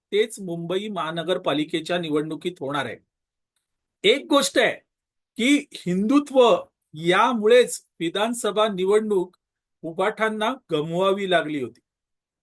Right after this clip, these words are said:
मुस्लिम, मुस्लिम भरपूर केलं, पण त्या मुस्लिमांनी विधानसभा निवडणुकीत मतं दिली नाहीत.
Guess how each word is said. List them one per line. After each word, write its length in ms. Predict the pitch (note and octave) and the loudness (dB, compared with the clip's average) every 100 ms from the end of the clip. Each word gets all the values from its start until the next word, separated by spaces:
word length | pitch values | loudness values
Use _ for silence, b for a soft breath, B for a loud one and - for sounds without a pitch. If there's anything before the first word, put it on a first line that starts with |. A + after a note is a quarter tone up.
| _ _ _ _ | _ _ _ _
मुस्लिम, 440 | F3+ G#3+ D4 D4 | -4 -4 -2 0
मुस्लिम 400 | D4 C#4 C#4+ C#4+ | 0 -2 -2 0
भरपूर 380 | A#3 G#3 A#3+ D4 D4 | 2 2 2 -2 0
केलं, 400 | B3+ F#3 D3+ - _ _ _ - | 2 2 2 -2 _ _ _ 0
पण 260 | A3+ B3 | 0 0
त्या 340 | - A3 G#3+ A#3+ | -4 -2 -2 -2
मुस्लिमांनी 760 | G#3+ - A3+ A#3 A3+ A#3 A#3 | -6 -10 -8 -2 0 0 -4
विधानसभा 720 | G#3+ F3 F#3+ G#3+ G#3+ G3 G#3 | -4 -6 -4 -4 -4 -2 0
निवडणुकीत 640 | F#3 F3+ G3+ G3+ F#3+ G#3+ G#3+ _ _ _ _ | 0 0 0 -4 -8 -10 -10 _ _ _ _
मतं 360 | D3+ E3+ F3 G#3 | -2 0 4 2
दिली 300 | F#3+ F3+ G3 | 2 -2 0
नाहीत. 420 | F#3 E3 F#3+ D#3 | 0 0 0 -4